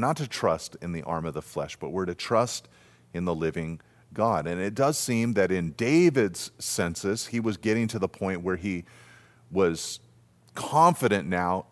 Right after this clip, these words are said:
in what he had built up and with the military might that they had, and that might have decreased his heart of prayer before God, dependence upon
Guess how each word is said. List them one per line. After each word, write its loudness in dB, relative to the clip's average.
in 0
what 2
he -2
had 0
built 4
up 0
and -2
with 0
the 2
military 4
might 2
that -4
they 0
had, -2
and -2
that 4
might 2
have -2
decreased -4
his -6
heart -2
of -10
prayer -6
before -6
God, -4
dependence -6
upon -8